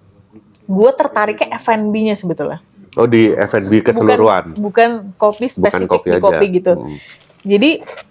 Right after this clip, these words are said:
Speaker 1: eh, dan gue itu orangnya bosenan ketika ini ngomongnya bisnis itu kan ya, gue, gue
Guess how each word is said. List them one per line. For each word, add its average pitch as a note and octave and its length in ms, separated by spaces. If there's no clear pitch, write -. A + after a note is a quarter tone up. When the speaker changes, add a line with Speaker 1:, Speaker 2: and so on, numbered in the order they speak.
Speaker 1:
eh, G3 680
dan F#3+ 140
gue F#3 220
itu F4+ 240
orangnya G#3+ 640
bosenan A3+ 560
ketika F#3+ 560
ini G#3 240
ngomongnya F#3+ 560
bisnis G3 480
itu C4 80
kan E4 160
ya, G3 160
gue, C4 240
gue A3 280